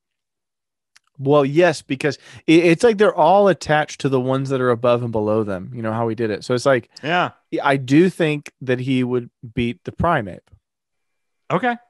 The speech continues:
Speaker 2: And which is right underneath it. Primeape, always
Speaker 1: Yes.
Speaker 2: outrageously furious.
Speaker 1: Always outrageously furious.
Speaker 2: Okay, so
Speaker 1: Exactly.
Speaker 2: he's, he, you, as of right now, we're keeping him in the seventh spot.
Speaker 1: Yes, I'm fine with
Speaker 2: Here's,
Speaker 1: that.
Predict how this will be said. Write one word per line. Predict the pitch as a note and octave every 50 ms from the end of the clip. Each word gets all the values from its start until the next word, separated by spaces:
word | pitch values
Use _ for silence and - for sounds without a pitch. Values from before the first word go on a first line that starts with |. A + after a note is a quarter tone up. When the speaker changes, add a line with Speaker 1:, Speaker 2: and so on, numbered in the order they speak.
| _ _ -
Speaker 2:
And | C#3 D#3 D#3 C3+
which | C#3+ D#3 C#3+ C3+
is | C#3 B2+
right | C#3 C#3 C#3+ D3
underneath | D#3+ D#3+ D#3 D3+ C#3+ -
it. | D#3 -
Primeape, | - D#3 D3 D3 D3 D3 D3+ -
always | - C#3+ C3+ D#3 E3+ E3+
Speaker 1:
Yes. | D#3+ D3+ C3+
Speaker 2:
outrageously | C3+ C#3 C#3 C3 C3+ B2+ - C#3 C3
furious. | - - A#2 A2 G#2+ G#2 G#2 A2 A#2 - - _ _ _ _ _ _ _ _ _ -
Speaker 1:
Always | A2 A#2 A#2+ C3+ D3 D3+ C3+
outrageously | A#2+ G2+ - G#2 A2 A#2 A#2 B2+ B2+ - D#3 C#3
furious. | - - G#2+ F#2 - E2 - - - - - - _ _ _ -
Speaker 2:
Okay, | B2 C#3 A#2+ A#2+ F#2+ G#2
so | C3 C3
Speaker 1:
Exactly. | B2+ F3
Speaker 2:
he's, | F3+ D#3+ - _
he, | - E3+ F#3+ G3+ - _
you, | - C#3 D#3 F3+ G3+ F3+ - -
as | C#3+ D3+ D#3 E3
of | F3+ E3
right | F3+ F3 E3 D#3+
now, | C#3+ C3 B2+
we're | C3
keeping | B2+ - D3+ D3+ - D#3 C#3+
him | C3+ B2+
in | B2+
the | A#2+ A2+
seventh | - B2 A2+ A2 G#2 -
spot. | - - - - -
Speaker 1:
Yes, | B2+ B2 A2+ G#2 - -
I'm | C3 A#2
fine | A2+ A#2 A2
with | F#3
Speaker 2:
Here's, | G#3 A3+ B3 F#3+
Speaker 1:
that. | -